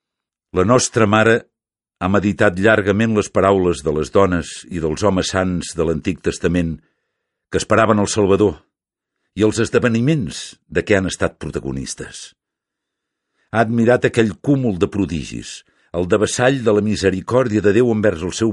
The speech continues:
poble, tantes vegades ingrat. En considerar aquesta tendresa del cel, incessantment renovada,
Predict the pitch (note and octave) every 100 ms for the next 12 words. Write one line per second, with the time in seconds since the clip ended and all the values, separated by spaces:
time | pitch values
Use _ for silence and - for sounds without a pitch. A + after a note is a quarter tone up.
0 | - G#2 E2+ F#2 - _ - A#2 G#2+ F2+
1 | F2 D#2+ C#2+ D2 C#2+ B1 A#1 - _ _
2 | _ _ _ _ _ _ _ _ _ _
3 | _ _ _ _ _ E2 D#2+ G2 E2 G2
4 | G2 C3 C3 - _ _ - E2+ B2 A#2
5 | - F2 D#2+ D2+ F2+ D2 D#2 C#2+ B1+ -
6 | C#2+ G#2 - _ _ _ - F#2+ F2 G2+
7 | - B2 C#3+ A2+ F#2 C#2+ D#2 E2 C#2+ D#2
8 | D2 D2+